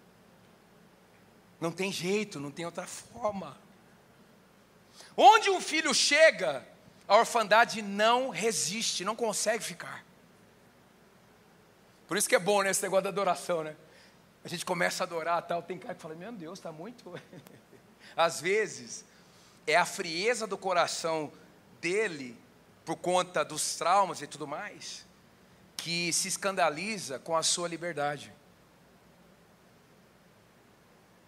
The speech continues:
Algumas verdades aqui. O desejo do Pai é a conexão. Amém? Amém? É a conexão.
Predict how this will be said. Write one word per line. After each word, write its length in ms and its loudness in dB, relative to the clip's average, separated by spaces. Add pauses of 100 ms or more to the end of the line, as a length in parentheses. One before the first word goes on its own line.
(1200)
Algumas 320 6
verdades 460 8
aqui. 420 -4 (1700)
O 100 2
desejo 460 8
do 120 2
Pai 480 6
é 120 10
a 80 8
conexão. 720 0 (720)
Amém? 460 4 (520)
Amém? 480 6 (840)
É 80 6
a 80 6
conexão. 640 0